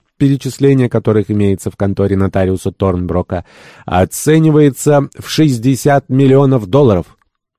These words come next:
Это заявление было встречено одобрительным шёпотом. Присутствующие были благодарны покойному за то,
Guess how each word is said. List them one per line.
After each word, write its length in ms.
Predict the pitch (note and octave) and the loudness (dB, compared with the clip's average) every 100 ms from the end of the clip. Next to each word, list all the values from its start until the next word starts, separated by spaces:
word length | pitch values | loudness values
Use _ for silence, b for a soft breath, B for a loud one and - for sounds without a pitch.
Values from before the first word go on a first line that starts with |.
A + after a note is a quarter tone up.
| - | -14
Это 340 | D#2 D2 - | -10 -8 -8
заявление 520 | D#2 E2 D#2 E2+ F2 | -6 -4 -2 -2 -2
было 220 | E2 D#2+ E2 | -2 -4 -6
встречено 460 | - F2 - F#2+ | -4 -4 -2 -4
одобрительным 560 | F2+ F2+ E2 - F#2 F#2+ | -2 -2 -4 -6 -8 -6
шёпотом. 480 | - E2 - - - _ _ | -8 -10 -10 -14 -18 _ _
Присутствующие 840 | F#2 F2 - G#2 - A2+ A2 G#2+ F#2 | -4 -2 -2 -4 -2 -4 -4 -6 -6
были 260 | F#2 G2 | -4 -4
благодарны 640 | G2 G2+ A2+ C3+ F2 E2+ A2 | -2 -2 -2 -2 -2 -4 -4
покойному 520 | E3 - G#2+ - E2+ | -4 -2 -4 -4 -10
за 140 | E2+ | -10
то, 240 | - D3 | -2 -2